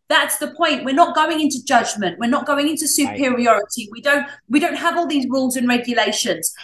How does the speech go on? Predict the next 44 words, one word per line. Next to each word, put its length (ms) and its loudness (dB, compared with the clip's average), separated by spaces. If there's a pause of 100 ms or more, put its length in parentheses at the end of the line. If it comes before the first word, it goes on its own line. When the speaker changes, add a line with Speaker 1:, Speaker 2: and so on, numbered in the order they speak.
(100)
Speaker 1:
It's, 260 2
do 120 0
you 340 2
walk 340 0
with 240 -2
the 100 0
Lord? 520 -2 (480)
That's 320 0
Speaker 2:
That's 160 0
Speaker 1:
what 140 0
Speaker 2:
right. 160 0
Speaker 1:
matters. 340 -4 (400)
Speaker 2:
That 220 0
is 240 0
what 220 0
matters. 380 0
And 140 2
it's 160 -4
like, 300 4
and, 180 2
and 300 -2
the, 240 4
there, 380 0
the 180 -2
church 460 0
is 200 0
being 340 0
called. 580 -2 (340)
You 100 2
know, 140 2
we, 200 0
we 140 0
talked 320 -2
about 300 -2
that 140 -2
on 140 -2
the 100 -4
first 340 0
half, 160 0
about 240 0
the 80 -6
remnant 480 0
being 220 -2
called. 340 0